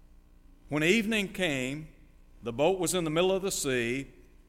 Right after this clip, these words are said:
and he was alone on the land. Then he saw them straining at rowing."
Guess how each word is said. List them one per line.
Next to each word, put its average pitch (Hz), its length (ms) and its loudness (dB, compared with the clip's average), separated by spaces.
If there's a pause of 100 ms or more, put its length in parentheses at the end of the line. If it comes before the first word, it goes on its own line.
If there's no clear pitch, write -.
(180)
and 95 100 -12
he 139 100 -2
was 156 140 -2
alone 147 400 2
on 127 120 -2
the 131 100 0
land. 117 600 -4 (1300)
Then 180 220 2
he 180 160 0
saw 233 440 8
them 147 380 2
straining 156 1000 2
at 135 240 -2
rowing." 123 480 0